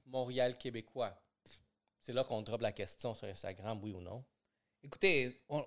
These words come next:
Speaker 2: idole, en voulant dire, c'est une personne qui a, qui a, qui a fait de la différence dans la
Speaker 1: Quel-,
Speaker 2: communauté,
Speaker 1: quelqu'un
Speaker 2: hein.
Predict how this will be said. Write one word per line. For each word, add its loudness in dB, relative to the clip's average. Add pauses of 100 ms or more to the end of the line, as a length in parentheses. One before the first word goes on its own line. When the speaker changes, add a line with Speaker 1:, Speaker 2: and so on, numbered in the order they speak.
Speaker 2:
idole, 6 (680)
en -8
voulant -2
dire, 0
c'est 0
une -4
personne -2
qui 2
a, 0
qui -8
a, -4
qui -8
a -2
fait -2
de -4
la -2
différence -4
dans -2
la -2
Speaker 1:
Quel-, -2
Speaker 2:
communauté, -4
Speaker 1:
quelqu'un 0
Speaker 2:
hein. -2